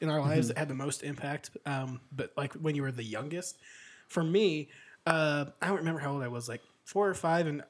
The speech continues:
Speaker 1: my mom was letting me stay up late for some reason, but I remember watching Jaws with her, and I didn't see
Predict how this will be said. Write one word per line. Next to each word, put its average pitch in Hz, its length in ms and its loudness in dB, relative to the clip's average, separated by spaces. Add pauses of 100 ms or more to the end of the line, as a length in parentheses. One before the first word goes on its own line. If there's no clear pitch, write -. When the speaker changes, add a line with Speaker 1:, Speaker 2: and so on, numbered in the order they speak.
(100)
Speaker 1:
my 139 120 -6
mom 139 240 -4
was 156 100 -4
letting 151 140 -4
me 135 80 -6
stay 127 200 -4
up 139 120 -6 (240)
late 135 320 -6
for 143 100 -10
some 143 180 -8
reason, 143 240 -6
but 151 140 -6
I 139 40 -2
remember 147 420 -2
watching 135 480 -6 (400)
Jaws 107 600 -4 (180)
with 127 160 -6
her, 107 320 -6 (480)
and 143 160 -2
I 139 80 -2
didn't 170 300 -2
see 160 420 0